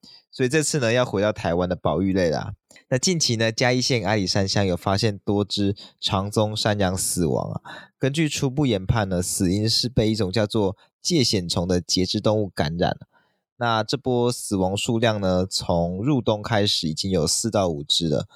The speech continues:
虽然说介显虫感染可以被药物治疗，不过因为长鬃山羊的生性敏感哦，所以治疗难度是有点高的。那针对这点呢，政府是表示说，他们之后还是会去投药做治疗啊，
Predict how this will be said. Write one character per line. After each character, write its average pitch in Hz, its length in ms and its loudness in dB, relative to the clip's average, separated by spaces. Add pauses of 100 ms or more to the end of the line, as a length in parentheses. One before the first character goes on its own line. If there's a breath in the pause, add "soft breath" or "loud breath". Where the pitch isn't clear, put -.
(440 soft breath)
虽 - 180 -6
然 151 120 2
说 147 260 0
介 156 180 -2
显 123 160 0
虫 101 220 0
感 101 180 2
染 92 200 2
可 95 240 0
以 98 100 2
被 101 200 0
药 98 140 2
物 98 140 0
治 98 220 0
疗， 55 280 0
不 - 120 -8
过 107 300 0
因 98 160 -8
为 104 180 2
长 92 340 -4
鬃 101 180 0
山 98 180 0
羊 85 100 2
的 85 100 0
生 117 240 0
性 127 160 2
敏 90 180 0
感 92 180 0
哦， - 180 -10
所 98 180 0
以 82 100 -2
治 - 200 -4
疗 95 120 2
难 87 140 -2
度 98 100 0
是 98 140 0
有 92 80 2
点 82 260 -2
高 85 280 0
的。 78 160 -2 (840 loud breath)
那 131 120 0
针 131 100 -4
对 135 100 2
这 139 140 0
点 104 180 0
呢， 95 160 0
政 120 220 0
府 92 100 -4
是 95 120 -4
表 85 260 2
示 104 160 0
说， 92 340 2 (120)
他 107 100 0
们 95 400 0
之 - 160 -2
后 110 80 4
还 101 260 0
是 110 200 0
会 117 160 2
去 107 260 0
投 - 260 -4
药 98 160 2
做 101 200 0
治 95 240 0
疗 55 200 0
啊， - 160 -2